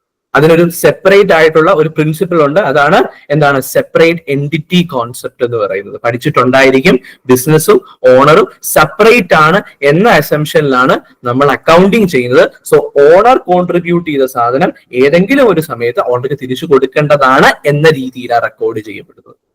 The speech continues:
ഓക്കെ ആണോ? So അതാണ് ക്യാപിറ്റൽ. ഈ മൂന്ന് പ്രധാനപ്പെട്ട അക്കൗണ്ടുകൾ, അതിന്റെ ബേസിസിലാണ്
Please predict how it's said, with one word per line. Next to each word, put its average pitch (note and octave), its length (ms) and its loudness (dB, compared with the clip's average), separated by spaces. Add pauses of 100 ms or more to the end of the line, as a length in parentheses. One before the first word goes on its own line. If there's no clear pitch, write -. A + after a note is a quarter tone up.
(880)
ഓക്കെ F3+ 140 2
ആണോ? E3+ 220 2 (1080)
So - 60 4
അതാണ് F#3+ 400 4
ക്യാപിറ്റൽ. D3+ 540 -2 (1120)
ഈ G#3+ 120 2
മൂന്ന് A#3+ 440 4
പ്രധാനപ്പെട്ട A#3+ 680 2
അക്കൗണ്ടുകൾ, F3 800 0 (360)
അതിന്റെ C#4+ 360 2
ബേസിസിലാണ് D3 800 -4